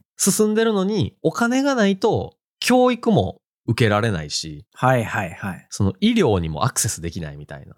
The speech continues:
Speaker 2: なるほど。
Speaker 1: 状態なんですね。
Speaker 2: うん。
Speaker 1: ただ、でも、逆に言うと、お金があれば、おそらくほとんど何でもできるんですよ。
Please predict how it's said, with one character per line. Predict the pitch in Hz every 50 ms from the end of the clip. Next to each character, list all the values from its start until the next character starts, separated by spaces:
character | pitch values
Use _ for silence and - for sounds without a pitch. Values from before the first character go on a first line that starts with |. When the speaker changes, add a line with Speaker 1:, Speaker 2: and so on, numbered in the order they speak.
| _ -
Speaker 2:
な | 110 113 123 131 131
る | 135 131
ほ | 120 127 123 117
ど。 | 117 110 107 98 104 - _ _ _ _ -
Speaker 1:
状 | 104 95 107 98 95
態 | 95 95 87
な | 80 76
ん |
で | 71
す | - -
ね。 | 120 151 _ _ _ _ _ -
Speaker 2:
う | - 104 110
ん。 | 110 110 107 98 95 113 - _ _ _ -
Speaker 1:
た | - 220
だ、 | 247 240
で | 240 269
も、 | 220 127 92 82 - _ -
逆 | 117 - 254 254 - 294 285
に | 277 269
言 | 262 254 247
う | 233
と、 | 233 - 196 135 90 - - _ _ _ _ -
お | - 165
金 | - - 247 247 262 285 277
が | 294 247 175
あ | 135
れ | 135 139
ば、 | 127 120 123 104 80 - - _ _ _ _ _ _
お | - -
そ | - - 262
ら | 262 262
く | 262 - 214
ほ | - 202
と | - - 220 214
ん | 180 139 101
ど | 92 85
何 | 92 98 104 113 113
で | 127
も | 110 80 78
で | 87 85
き | - 92
る | 87 82
ん | 73
で | 76 -
す | - -
よ。 | - -